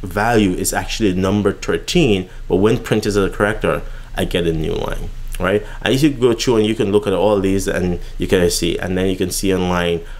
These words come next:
four, for example, when I print it out as a hexadecimal, I get the value D, which corresponds to,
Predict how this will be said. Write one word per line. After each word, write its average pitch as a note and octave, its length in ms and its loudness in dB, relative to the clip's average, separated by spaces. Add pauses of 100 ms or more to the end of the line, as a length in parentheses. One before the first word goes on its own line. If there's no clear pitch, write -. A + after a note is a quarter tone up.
four, B2 320 2
for A2+ 140 2
example, G#2 340 2
when G2+ 60 6
I F#2+ 60 0
print G2 220 0
it - 100 -4
out F#2+ 300 2
as F#2 160 0
a F2+ 120 0
hexadecimal, F#2 840 0 (240)
I F#2+ 120 -2
get F2+ 220 0
the F#2 80 0
value F2+ 380 0
D, G2 560 2
which - 260 0
corresponds F2+ 580 0
to, F2 140 -6